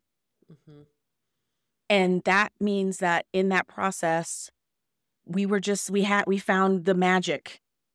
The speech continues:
Speaker 2: and our
Speaker 1: Mm-hmm.
Speaker 2: bodies were in a place th-,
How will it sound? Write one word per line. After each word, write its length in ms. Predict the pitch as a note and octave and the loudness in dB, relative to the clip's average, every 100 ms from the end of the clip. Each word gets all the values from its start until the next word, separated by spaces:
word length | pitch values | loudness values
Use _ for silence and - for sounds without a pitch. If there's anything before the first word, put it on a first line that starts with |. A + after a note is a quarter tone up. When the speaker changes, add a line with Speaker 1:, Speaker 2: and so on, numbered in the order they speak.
| _ | _
Speaker 2:
and 300 | F3 E3+ E3+ D#3+ | -2 0 -2 0
our 120 | F3 | 0
Speaker 1:
Mm-hmm. 40 | F3 | 2
Speaker 2:
bodies 480 | F3 F3+ F#3 F#3 | 4 4 2 -2
were 540 | F#3 F3 E3+ E3+ E3+ - - | -2 0 0 0 -2 -4 -4
in 120 | F3 | -2
a 40 | F3+ | -2
place 480 | - F#3 F#3 - - | 0 0 0 -6 -10
th-, 100 | - | -12